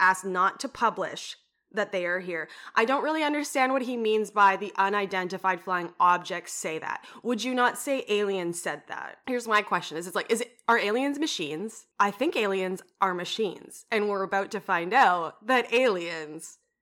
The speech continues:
are the robots. Is that me? Is this Transformers? Are we living in Transformers?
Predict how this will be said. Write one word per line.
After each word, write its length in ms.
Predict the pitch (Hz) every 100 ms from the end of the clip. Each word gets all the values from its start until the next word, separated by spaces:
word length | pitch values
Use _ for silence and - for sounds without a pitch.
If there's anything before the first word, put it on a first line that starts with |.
| _ _ _
are 160 | 185 185
the 100 | 190
robots. 720 | 196 262 - - - - - _ -
Is 200 | 220 -
that 200 | 240 233
me? 340 | 226 269 381 _
Is 200 | 285 269 -
this 280 | - - -
Transformers? 1120 | - - 311 311 - - 208 202 240 330 415 440 - -
Are 160 | 247 220
we 140 | 214
living 340 | 190 180 180 190
in 100 | 202
Transformers? 1000 | - 190 185 208 185 190 240 339 403